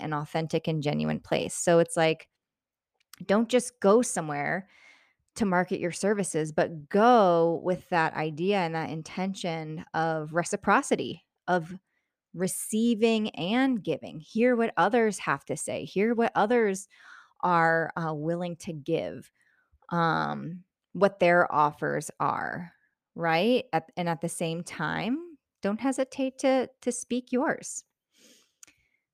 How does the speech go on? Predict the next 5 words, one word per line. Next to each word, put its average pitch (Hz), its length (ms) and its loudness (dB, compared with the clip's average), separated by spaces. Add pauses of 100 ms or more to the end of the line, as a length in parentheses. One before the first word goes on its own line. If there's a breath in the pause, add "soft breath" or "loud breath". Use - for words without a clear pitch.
(340)
The 240 100 4
last - 680 0 (580 loud breath)
and 392 360 -4 (420)
really 202 300 2
important 151 560 -6